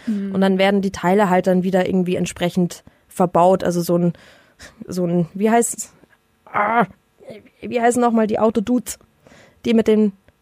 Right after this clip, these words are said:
Speaker 2: krassen, mit dem Riesenlager, dieses Chaoslager?
Speaker 1: Ach, äh, die Ludolfs.
Speaker 2: Genau, so ein,
Speaker 1: <laughs>
Speaker 2: ein
Speaker 1: Die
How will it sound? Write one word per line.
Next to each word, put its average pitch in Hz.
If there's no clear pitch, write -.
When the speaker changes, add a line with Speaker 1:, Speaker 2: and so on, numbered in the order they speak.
Speaker 2:
krassen, 220
mit 202
dem 214
Riesenlager, 247
dieses 220
Chaoslager? 269
Speaker 1:
Ach, 302
äh, 262
die 262
Ludolfs. 277
Speaker 2:
Genau, 208
so -
ein, 175
Speaker 1:
<laughs> 571
Speaker 2:
ein -
Speaker 1:
Die 403